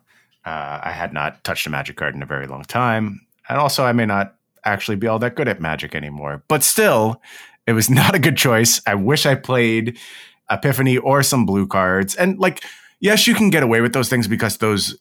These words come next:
streamlined aggro decks are so linear. They have such good clock potential that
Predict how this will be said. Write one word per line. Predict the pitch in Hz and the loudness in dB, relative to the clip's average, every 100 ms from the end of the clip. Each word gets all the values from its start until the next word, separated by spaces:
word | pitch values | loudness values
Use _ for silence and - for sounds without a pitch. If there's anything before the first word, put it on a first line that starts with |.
| _ | _
streamlined | - - 123 120 107 101 | -6 -2 2 2 2 2
aggro | 95 98 98 | 0 0 0
decks | 95 95 | 0 -2
are | 95 | -4
so | - 165 139 | -2 0 2
linear. | 120 107 104 104 101 | 2 2 2 2 0
They | 101 95 | 0 0
have | 98 | 0
such | - 131 - | 0 -2 -2
good | - 107 | -4 -4
clock | - 98 - | 0 0 -2
potential | 104 98 90 101 98 98 - _ - | -4 -4 -2 -2 -2 -4 -12 _ -6
that | 95 90 - | -4 -4 -8